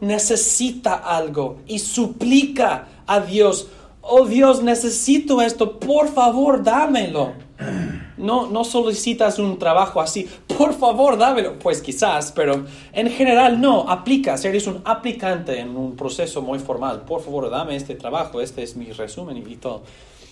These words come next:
Un aplicante quiere algo, un suplicante necesita algo. Suplicamos con suplicación y somos entonces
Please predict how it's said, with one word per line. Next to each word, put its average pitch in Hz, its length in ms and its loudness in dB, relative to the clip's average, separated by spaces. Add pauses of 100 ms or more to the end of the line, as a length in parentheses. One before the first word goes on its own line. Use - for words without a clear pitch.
(720)
Un 175 140 -4
aplicante 214 840 -2 (380)
quiere 180 360 0
algo, 113 300 -6 (280)
un 190 200 -4
suplicante 208 1000 0
necesita 214 1300 -2 (500)
algo. 143 580 -4 (220)
Suplicamos 220 1200 0
con 202 260 2
suplicación 240 1120 0 (180)
y 208 80 -2
somos 247 300 0
entonces 240 420 0